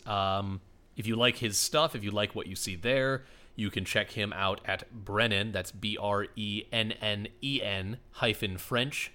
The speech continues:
dot squarespace dot com. Thank you also to BioQuery for the use of our theme song, Dot Sound Radio Volume One Instrumentality. Uh, BioQuery is a friend of mine from school. You can find him on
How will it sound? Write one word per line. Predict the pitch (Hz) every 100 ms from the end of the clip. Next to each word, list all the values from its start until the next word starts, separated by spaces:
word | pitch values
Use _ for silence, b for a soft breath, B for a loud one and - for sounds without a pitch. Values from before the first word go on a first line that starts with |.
| 107
dot | 101 92
squarespace | - 120 110 - 113 98
dot | 98 87 -
com. | 110 110 175 - b b -
Thank | 120 98
you | 101
also | 90 92 - 87
to | 80 - 78
BioQuery | 69 90 113 131 135 - 139 143 151 143
for | 104
the | 90
use | 95 95
of | 87
our | 82
theme | - 104 101
song, | - 95 92 90 85 87
Dot | 95 104 -
Sound | 110 98 92 90
Radio | 95 92 92 90
Volume | 92 92 87 87 82
One | 82 90 87 85 -
Instrumentality. | 98 92 101 82 78 113 113 120 131 131 B B B B B
Uh, | 92 80
BioQuery | 76 98 98 107 92
is | 85
a |
friend | - 87
of | 82
mine | 80 78
from | 73 69 69
school. | - - 120 113 113 110
You | 92
can | 87 80
find | - 92 90
him | - 90 87 87 -
on | 85 80 78